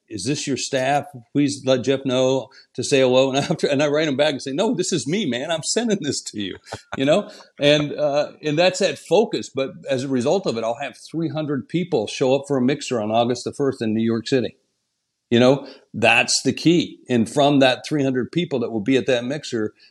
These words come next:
we typically will see a thirty percent net return on that. So that's thirty people that will join us on an average of, let's say,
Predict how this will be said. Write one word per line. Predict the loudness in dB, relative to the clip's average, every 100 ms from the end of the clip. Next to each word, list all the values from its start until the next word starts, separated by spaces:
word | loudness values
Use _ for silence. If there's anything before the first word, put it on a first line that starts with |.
| _
we | 0 0
typically | 2 -2 2 0 2
will | 0 0
see | -2 0
a | 0
thirty | 0 2 4 4
percent | 0 -4 -2 -2 -2 -4
net | -2 0
return | -2 -4 -4 -4
on | -6 -6
that. | -8 -6
So | 0
that's | 0 0
thirty | 0 2 4 2
people | -2 0 0
that | 2
will | 0
join | 0 0 -2
us | -4 -4
on | -4
an | -2
average | 0 2 2 0
of, | -6
let's | -4 -2 2
say, | 4 2